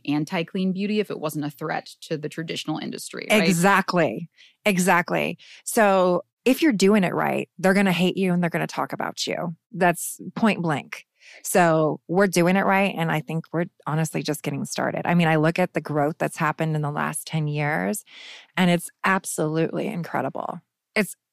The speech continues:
Speaker 2: absolutely incredible from when I first started. So I can only imagine what the next ten years has in store.
Speaker 1: It transcends so much further. People know the people who were originally there. Like, their ideas were genuine, because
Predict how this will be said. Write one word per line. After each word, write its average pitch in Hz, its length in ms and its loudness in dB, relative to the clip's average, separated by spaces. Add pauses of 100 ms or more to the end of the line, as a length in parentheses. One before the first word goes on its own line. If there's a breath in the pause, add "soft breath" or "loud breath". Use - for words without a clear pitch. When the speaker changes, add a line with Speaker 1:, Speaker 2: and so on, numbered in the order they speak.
(140)
Speaker 2:
absolutely 190 680 -2
incredible 151 500 -2
from 160 220 -10
when - 120 -6
I 156 100 -4
first - 300 -8
started. - 420 -4 (300 loud breath)
So - 160 0
I 180 100 4
can 185 300 -2
only 175 340 2
imagine 151 640 -2
what 165 380 -4
the 165 80 -2
next - 280 -8
ten - 180 -10
years - 480 -10
has - 280 -6
in 147 100 -8
store. - 480 -8
Speaker 1:
It - 280 -4
transcends 240 1080 2
so - 180 -4
much 175 220 -4
further. 165 300 -2
People 185 320 -6
know 151 420 0
the 147 140 -6
people 143 540 -6
who 147 200 -6
were 143 260 -4
originally 139 520 -6
there. 113 260 -6
Like, 127 240 -6
their 143 180 -2
ideas 151 640 -2
were 147 200 -6
genuine, 147 800 -2
because 180 280 -4